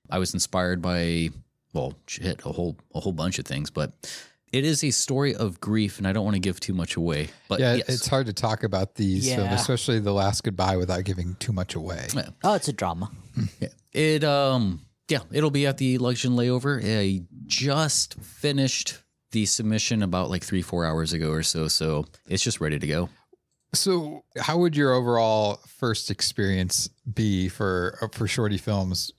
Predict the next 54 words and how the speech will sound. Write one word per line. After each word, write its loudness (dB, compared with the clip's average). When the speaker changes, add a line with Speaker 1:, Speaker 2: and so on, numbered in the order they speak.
Speaker 2:
with -4
the -4
writing -2
and -2
directing -6
of 0
it? -2
Uh, 0
and 2
be, 0
be 0
honest, -2
I -2
mean -2
Speaker 1:
Writing 2
of 0
it, 0
uh, 2
I 2
mean, 4
I, 2
I 2
do 2
it 2
all 2
on 0
my 0
own 2
terms. 0
The 0
directing 0
of 0
it, 0
I -4
mean, 0
I 0
pretty -2
much -4
took -4
the -6
lead. 0
I 0
don't, -2
I -2
mean, 0
I've 0
been 2
on 2
sets. -2
I've 0
worked -2
with -4
you 2
on 2